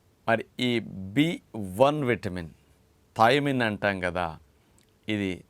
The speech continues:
నెంబర్ వన్ రిచ్ ఫుడ్ ఏదంటే తాటి బెల్లం. వంద గ్రాముల తాటి బెల్లం తీసుకుంటే ఇరవై నాలుగు మిల్లీగ్రాముల బి వన్ విటమిన్ ఉంటుంది. మనకు కావాల్సింది సుమారుగా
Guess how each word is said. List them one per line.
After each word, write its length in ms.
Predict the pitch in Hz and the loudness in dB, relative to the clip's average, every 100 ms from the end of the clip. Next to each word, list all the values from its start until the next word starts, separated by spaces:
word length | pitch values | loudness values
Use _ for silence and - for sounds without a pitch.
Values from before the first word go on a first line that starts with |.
| 101 | -4
నెంబర్ 380 | 127 160 165 | -2 2 2
వన్ 260 | 151 151 113 - | 2 0 -2 -4
రిచ్ 360 | 117 165 160 - - | 0 0 -2 -10 -12
ఫుడ్ 300 | - 143 92 | -2 -2 0
ఏదంటే 440 | 110 120 120 110 - - - | -2 0 -2 0 0 2 4
తాటి 340 | 95 107 110 | 6 4 2
బెల్లం. 440 | 104 87 95 92 82 - | -4 -2 -4 -6 -10 -4
వంద 240 | 113 123 | -2 2
గ్రాముల 480 | 127 117 120 147 156 | 2 2 2 2 0
తాటి 320 | 110 123 113 | 2 0 0
బెల్లం 300 | 113 120 113 | -2 -2 -2
తీసుకుంటే 680 | 104 101 - 98 92 98 90 | -2 -8 -8 6 8 8 4
ఇరవై 440 | 98 117 131 127 120 | 0 2 4 4 2
నాలుగు 400 | 113 110 110 101 | 2 2 0 -4
మిల్లీగ్రాముల 960 | 92 120 147 165 160 143 127 117 110 | -4 -2 0 2 2 2 2 2 0
బి 280 | 98 82 110 | -2 -2 -2
వన్ 220 | 110 107 | -2 -4
విటమిన్ 400 | 95 87 87 87 | -4 -6 -6 -8
ఉంటుంది. 400 | 82 82 82 - - _ _ _ - | -10 -12 -14 -16 -20 _ _ _ -6
మనకు 260 | 104 107 | -2 -2
కావాల్సింది 640 | 101 107 110 117 127 113 98 - - _ - 104 104 | 0 2 2 2 -4 -6 -6 -10 -20 _ -12 -10 -8
సుమారుగా 720 | - 120 127 127 120 120 98 | -6 -2 0 2 2 2 0